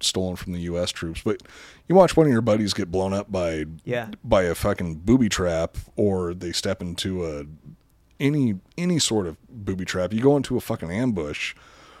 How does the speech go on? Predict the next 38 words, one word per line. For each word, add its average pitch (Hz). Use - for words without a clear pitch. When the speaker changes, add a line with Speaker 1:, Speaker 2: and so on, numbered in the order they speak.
Speaker 1:
and 156
it's 101
horrible 135
and 90
traumatizing. 110
And 90
you're 90
like, 87
Speaker 2:
Mm-hmm. -
Speaker 1:
"Holy 120
shit, -
this -
is 82
not 95
what 90
I 90
was 80
expecting. 78
This 90
is 85
not 95
nearly 101
as 82
romantic 80
as 82
I 78
was 78
expecting 90
it 76
to -
be." -
And 95
then 82
it, 78
it 95
fucks -
you 90
up 80